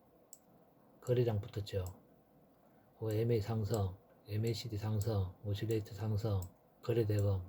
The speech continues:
이제 붙었죠. 천 억만 붙으면 날아가요. 거래대금 매매 기법에서 천 억이 붙어야 된다는 얘기예요.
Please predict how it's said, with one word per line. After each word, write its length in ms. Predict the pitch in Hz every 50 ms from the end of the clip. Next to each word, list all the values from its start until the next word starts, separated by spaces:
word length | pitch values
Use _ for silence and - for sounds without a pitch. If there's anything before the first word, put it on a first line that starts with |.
| - - 95
이제 140 | 95 101
붙었죠. 560 | 101 - - - 110 101 - - 101 87 87 - - - -
천 180 | - - 160
억만 240 | 143 123 113 104 101
붙으면 360 | - - - 110 104 98 101
날아가요. 500 | 107 117 110 104 98 92 90 87 85 - - - _ - - - - _ - -
거래대금 420 | - 123 123 117 117 107 104 113
매매 220 | 123 123 120 110
기법에서 460 | 104 117 - - 101 98 95 - - -
천 200 | - - 160 135
억이 160 | 117 104 101
붙어야 260 | - - - 104 95
된다는 340 | 90 90 95 92 90 85 85
얘기예요. 300 | 87 87 87 85 82 -